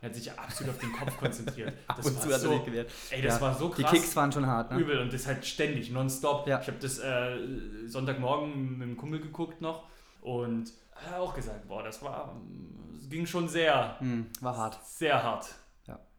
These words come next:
Speaker 1: Auf Stellen bewusst. Aber gut, ich mein, es war halt ein richtiger Kampf.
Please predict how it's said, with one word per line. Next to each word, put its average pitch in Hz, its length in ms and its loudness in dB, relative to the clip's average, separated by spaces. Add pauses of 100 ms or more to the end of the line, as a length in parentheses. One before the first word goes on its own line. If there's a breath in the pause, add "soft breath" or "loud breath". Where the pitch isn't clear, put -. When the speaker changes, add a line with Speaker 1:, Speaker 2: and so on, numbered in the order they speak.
(420)
Speaker 1:
Auf 113 200 -8
Stellen 104 500 -8 (540)
bewusst. 110 480 -14
Aber 143 140 -6
gut, 196 180 -6
ich - 160 -18
mein, 127 260 -8 (240)
es - 140 -20
war 127 80 -8
halt 135 140 -4
ein 127 60 -10
richtiger 117 320 -10
Kampf. - 300 -14